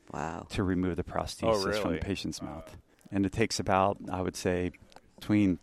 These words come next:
Speaker 2: thirty to forty-five seconds, definitely under a minute, to do a final insertion,
Speaker 1: Hmm.
Speaker 2: um, of the prosthesis as well.
Speaker 3: Once you take it out, can you reuse those same inserts and put it back, or do you have to replace them?
Speaker 2: So you would replace them,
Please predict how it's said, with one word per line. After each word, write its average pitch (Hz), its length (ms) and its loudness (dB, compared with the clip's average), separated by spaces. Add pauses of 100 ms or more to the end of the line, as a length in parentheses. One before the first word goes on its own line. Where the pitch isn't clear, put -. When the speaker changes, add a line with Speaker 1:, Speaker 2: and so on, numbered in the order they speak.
Speaker 2:
thirty 101 440 4
to 85 80 0
forty-five 92 540 0
seconds, 98 500 -2
definitely 104 360 2
under 87 220 0
a 80 60 0
minute, 87 300 0
to 85 260 0 (420)
do 92 180 2
a 87 40 2
final 90 380 0
insertion, 82 840 -6 (480)
Speaker 1:
Hmm. 85 40 -6
Speaker 2:
um, 82 220 -4
of 90 80 -4
the - 80 -8
prosthesis - 680 -8
as - 140 -12
well. 82 220 -4 (340)
Speaker 3:
Once 117 320 -4
you 123 440 -10
take 101 240 -4
it 90 80 -4
out, 90 260 -2 (380)
can 95 140 -14
you 87 140 -12
reuse 92 420 -10
those 85 200 -6
same 85 400 -8
inserts 90 500 -12
and 80 120 -20
put 85 120 -8
it 82 80 -8
back, 90 280 -2
or 90 40 -14
do 80 80 -10
you 82 40 -6
have 85 100 -6
to 82 80 -14
replace 78 480 -10
them? - 120 -12
Speaker 2:
So 117 220 6
you 110 200 6
would 110 140 2
replace 92 460 -2
them, - 160 -4